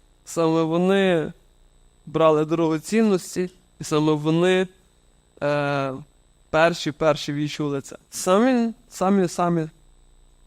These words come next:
нижчі люди перші отримують. Пам'ятаєте, це, і це зразу приходить на думку, як Ісус каже, що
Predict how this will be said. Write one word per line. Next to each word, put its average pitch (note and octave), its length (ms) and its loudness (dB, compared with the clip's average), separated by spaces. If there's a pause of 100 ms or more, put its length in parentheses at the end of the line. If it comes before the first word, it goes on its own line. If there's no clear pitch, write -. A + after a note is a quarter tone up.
(800)
нижчі D#3 440 -2
люди D#3+ 400 -4 (440)
перші D3+ 420 -4
отримують. - 480 -8 (340)
Пам'ятаєте, C4 380 2
це, A3 220 4
і A3+ 40 -6
це B3+ 160 -2
зразу B3+ 260 2
приходить B3+ 340 -2
на B3 80 -2
думку, C4+ 320 -2
як G#3 160 -2
Ісус A3+ 260 -8
каже, A3+ 360 2
що G3 300 -4